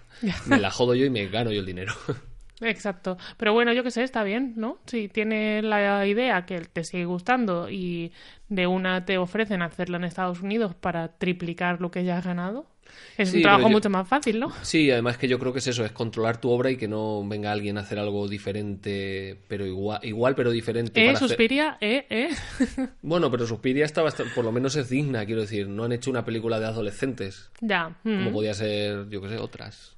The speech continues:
Speaker 2: que dice, madre mía, han hecho aquí un... o no te la hace Tom Cruise y Cameron Díaz, ¿a que sí? Amenabas, eso.
Speaker 1: Oye, ¿qué pasa con Abre los ojos?
Speaker 2: No, a mí Abre los ojos me encanta, pero
Speaker 1: ¿La que
Speaker 2: Vainilla
Speaker 1: no te
Speaker 2: está
Speaker 1: gusta?
Speaker 2: ahí.
Speaker 1: No, no sé.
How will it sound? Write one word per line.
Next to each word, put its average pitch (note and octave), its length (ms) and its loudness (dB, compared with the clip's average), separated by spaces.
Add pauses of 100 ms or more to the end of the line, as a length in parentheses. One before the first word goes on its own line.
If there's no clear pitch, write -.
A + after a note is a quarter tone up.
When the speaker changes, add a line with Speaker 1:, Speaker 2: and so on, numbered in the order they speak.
Speaker 2:
que - 100 -12
dice, F#2 240 -10
madre F2+ 220 -10
mía, F#2 120 -8
han F#2+ 100 -10
hecho F#2 240 -12
aquí F#2 160 -12
un... F#2 300 -12
o G2+ 140 -6
no G#2 140 -4
te G#2+ 80 -4
la G#2 80 0
hace G2+ 160 -4
Tom F#2+ 220 -6
Cruise G2+ 240 -8
y F#2+ 580 -8 (480)
Cameron G2+ 300 -4
Díaz, A2 480 -2 (140)
¿a - 40 -20
que G2 100 -8
sí? G#2+ 200 -6 (100)
Amenabas, G2 480 -6 (340)
eso. - 200 -16 (1040)
Speaker 1:
Oye, F3+ 220 -2
¿qué F#3 100 2
pasa F3 260 -2
con F3 200 0
Abre E3 180 -4
los D#3 200 -8
ojos? C4+ 460 -6 (200)
Speaker 2:
No, D3+ 200 4
a C#3+ 40 4
mí G#2+ 120 0
Abre G2 200 -2
los G#2 100 -2
ojos G#2 120 -4
me B2 100 0
encanta, C3 340 0
pero G2 340 -2
Speaker 1:
¿La F#2 60 -4
que F#2+ 80 -4
Speaker 2:
Vainilla A3+ 180 4
Speaker 1:
no A3 80 2
te A3 80 4
Speaker 2:
está A3 120 6
Speaker 1:
gusta? A3 140 0
Speaker 2:
ahí. A3+ 180 -4 (1500)
Speaker 1:
No, F4 260 -4
no D4+ 140 -8
sé. C#4 160 -6